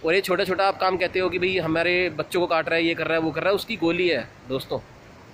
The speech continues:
गोली देखिए, वीडियो पे बताना बिल्कुल ठीक नहीं रहता है, क्योंकि हर एक का symptoms अलग-अलग होते हैं कि डॉग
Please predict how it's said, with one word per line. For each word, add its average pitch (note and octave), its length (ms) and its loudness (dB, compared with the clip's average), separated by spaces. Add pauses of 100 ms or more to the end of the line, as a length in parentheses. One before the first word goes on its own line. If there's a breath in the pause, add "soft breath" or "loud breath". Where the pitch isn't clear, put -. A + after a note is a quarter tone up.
(240)
गोली D#3+ 200 2
देखिए, G3+ 220 2
वीडियो G3 260 2
पे G#3 80 0
बताना F3+ 300 0
बिल्कुल F#3 240 0
ठीक F3+ 180 -2
नहीं F3+ 120 2
रहता F3 200 2
है, F#3 100 2
क्योंकि F#3 260 -2
हर D3 140 0
एक F3 120 -4
का F#3 420 0
symptoms E3+ 400 0
अलग-अलग F3 300 0
होते E3 220 0
हैं E3+ 100 2
कि F3 80 -6
डॉग D#3 220 0